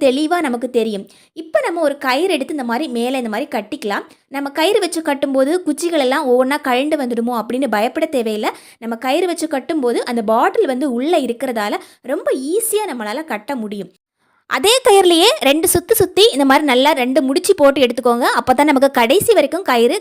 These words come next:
கழண்டு விழாம இருக்கும். இப்ப பாருங்க, நமக்கு உள்ள பார்க்கும்போது பாட்டில் எவ்வளவு அழகா தெரியுது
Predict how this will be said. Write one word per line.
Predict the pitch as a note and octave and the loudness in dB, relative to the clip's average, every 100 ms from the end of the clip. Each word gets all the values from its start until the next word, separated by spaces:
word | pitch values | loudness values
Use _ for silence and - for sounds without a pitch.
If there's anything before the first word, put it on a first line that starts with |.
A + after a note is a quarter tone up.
| - | 0
கழண்டு | A#3+ C4 E4+ B3 | 2 2 2 2
விழாம | A#3 A#3+ A#3 | 2 2 -2
இருக்கும். | F#3+ - D#4+ | -4 -4 -2
இப்ப | E4 A#4+ F4 | 0 2 2
பாருங்க, | D#4 E4 G#4+ | 2 0 -2
நமக்கு | C#4+ C4 | -2 0
உள்ள | C#4+ G4+ F#4 | 0 2 2
பார்க்கும்போது | F4 C4+ C4 B3 A#3 | 0 2 0 2 4
பாட்டில் | B3 D4+ D#4+ A#3 | 4 2 0 0
எவ்வளவு | C#4 D#4+ A3+ | 0 0 2
அழகா | B3+ D4+ D4+ | 0 0 0
தெரியுது | A#3 B3 C4 | 0 0 0